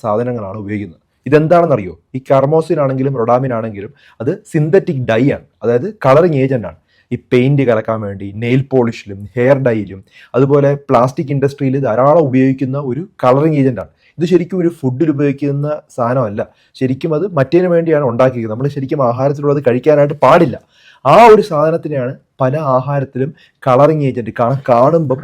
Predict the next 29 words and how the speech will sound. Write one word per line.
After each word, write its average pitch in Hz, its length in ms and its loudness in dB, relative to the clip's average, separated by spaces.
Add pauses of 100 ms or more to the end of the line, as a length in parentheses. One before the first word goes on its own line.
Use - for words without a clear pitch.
അട്രാക്ട് 151 440 0
ചെയ്യാനായിട്ട്, 135 460 -6 (420)
ആ, 113 40 -2 (180)
ഈ 127 120 2
സ്ട്രീറ്റിൽ 147 580 -4
പ്രത്യേകിച്ചും 143 480 -4 (100)
ഈ - 20 0 (380)
ചെറിയ 139 240 2
ചെറിയ 139 160 2 (100)
കടകളിലൊക്കെ 120 480 -2
ഉപയോഗിക്കുന്നത്. 101 380 -10 (260)
ഗോബി 131 220 2
മഞ്ചൂരിയൻ 139 360 0
ഉണ്ട്, 131 120 -2 (120)
ചില്ലി 127 300 -4
ചിക്കൻ 135 260 -2
ഉണ്ട്, 120 160 -6 (400)
ഈ - 100 -12
ഷെസ്വാൻ 143 420 0 (120)
ഫ്രൈഡ് 113 300 -2
റൈസ്, 117 280 -6 (280)
അതുപോലെ, 123 280 0 (500)
ആ, 110 140 -4 (340)
ക്രിസ്പി 139 380 -2
ആയിട്ടുള്ള 127 320 0
ചിക്കൻ, 113 280 -10 (440)
കോട്ടൺ 143 320 4 (100)
ക്യാൻഡി, 113 280 -2 (260)
ചില 131 140 2